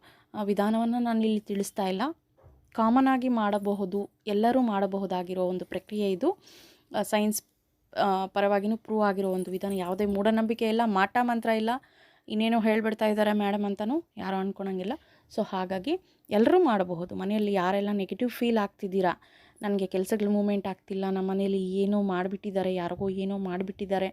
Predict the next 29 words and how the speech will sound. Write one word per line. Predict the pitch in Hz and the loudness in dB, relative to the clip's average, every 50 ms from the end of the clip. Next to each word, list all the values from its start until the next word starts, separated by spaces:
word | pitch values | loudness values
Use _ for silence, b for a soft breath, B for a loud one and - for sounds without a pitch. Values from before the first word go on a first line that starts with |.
| b b b b b b b b b - | b b b b b b b b b -4
ಏನೋ | 254 285 302 339 330 | 0 2 4 4 4
ಆಗೋಗಿದೆ | 320 320 311 311 302 277 277 269 | 4 2 2 0 0 0 0 0
ಅಂತ | 277 269 254 269 | 0 0 -2 -4
ಕೊರಗ್ತಾ | 254 - 254 226 208 - - 214 | -4 -4 -4 -6 -6 -4 -4 -2
ಇರ್ತಾರೆ | 202 202 - - 185 185 | -2 -2 -4 -6 -8 -8
ಕೆಲವರು. | 175 - 185 185 190 196 - - _ _ _ _ _ - | -8 -8 -10 -10 -10 -10 -12 -14 _ _ _ _ _ -20
ಓಕೆ, | 208 - - 302 330 330 b b b b b b _ - | -8 -2 0 0 0 0 b b b b b b _ -6
so | 214 214 202 | -4 -4 -2
ಅಂಥವರು | - 214 226 254 254 - 269 247 240 233 240 | 0 0 -2 -2 -2 -2 -2 -2 0 0 0
ಇದನ್ನು | 233 208 202 202 208 196 | 0 0 0 -2 -2 -2
ಮಾಡಬಹುದು. | 190 185 185 196 185 196 190 196 - 220 | -2 -2 -2 -2 -2 -4 -4 -4 -2 -4
ಎಸ್ಪೆಷಲಿ | 202 - - - 233 220 - 254 247 262 330 403 b b b b b b b - | -4 -6 -6 -6 -4 0 2 2 4 4 2 2 b b b b b b b 0
ಮಾಡಿ | 233 247 285 370 427 403 | 4 6 6 6 6 6
ನೋಡಿ, | 359 311 262 220 208 | 4 4 4 2 0
ಓ-, | 185 180 180 180 190 | 0 0 -2 -2 -4
ಪ್ರತಿಯೊಬ್ಬರು | - - 208 226 - 302 302 277 233 247 285 | -6 -8 -8 -6 -4 -4 -4 -2 -2 -2 0
ಮಾಡಿ | 262 240 208 196 196 196 | 0 2 2 0 0 0
ನೋಡಿ. | 190 185 175 180 180 | 0 -2 -2 -2 -2
ನಿಮ್ಮಲ್ಲಿರೋ | 190 202 208 214 214 208 214 214 214 220 214 | -2 0 0 0 0 0 -2 -2 -2 -2 -2
ಒಂದು | 208 202 196 190 190 | -2 -4 -4 -4 -2
ನೆಗೆಟಿವ್ | 190 190 190 196 - 220 220 | -2 -2 -4 -4 -4 -4 -2
ಎನರ್ಜಿ | 208 202 202 190 185 196 | -2 -2 -2 -4 -4 -4
ಹೋದ್ರೇ | 190 190 196 202 202 233 226 240 320 427 440 - | -2 -2 -2 -2 0 0 2 2 2 0 0 -2
ಪಾಸಿಟಿವ್ | - 208 202 196 196 - 208 | -2 -2 -2 -2 -4 -4 -4
ಎನರ್ಜಿ | 208 208 214 226 226 294 349 | -2 -2 -2 -2 0 0 0
ಬರುತ್ತೆ | 302 254 214 190 - - 175 | 2 0 0 -2 -4 -6 -6
ಮನೆಯಲ್ಲಿ. | 170 175 196 202 208 202 190 196 262 359 B B B B B B B B B B - | -4 0 2 2 2 2 2 2 0 0 B B B B B B B B B B -2
ಆ, | - 254 240 226 214 202 202 220 | 2 4 4 4 4 2 0 -2
ಹಾಗಾಗಿ | - - 226 226 214 214 214 320 | -2 -2 -2 0 0 -2 0 0